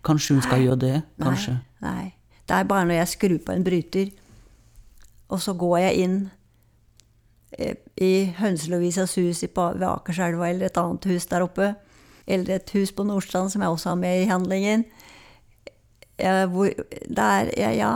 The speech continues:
Speaker 2: jeg skrur på en bryter. Og den skrur jeg av når jeg slår av P C-en.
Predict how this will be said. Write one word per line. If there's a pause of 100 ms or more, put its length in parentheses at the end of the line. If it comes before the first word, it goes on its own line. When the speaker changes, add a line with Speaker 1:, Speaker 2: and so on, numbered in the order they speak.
Speaker 2:
jeg
skrur
på
en
bryter. (1900)
Og
den
skrur
jeg
av
når
jeg
slår
av
P
C-en.